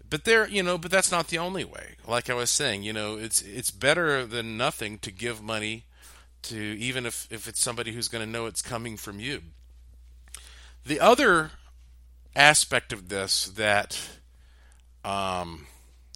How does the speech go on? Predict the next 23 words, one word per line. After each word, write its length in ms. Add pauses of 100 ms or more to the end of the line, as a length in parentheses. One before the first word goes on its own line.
(160)
I, 200
I, 140 (240)
I 300 (260)
hesitate 600
to 80
even 220
get 160
into 220
this, 380 (380)
but 140
this 220
is 240
true. 360 (460)
There 360
is 580
some 220
value 560
in 300
giving 420
something 500
nice 360
to 140
yourself 720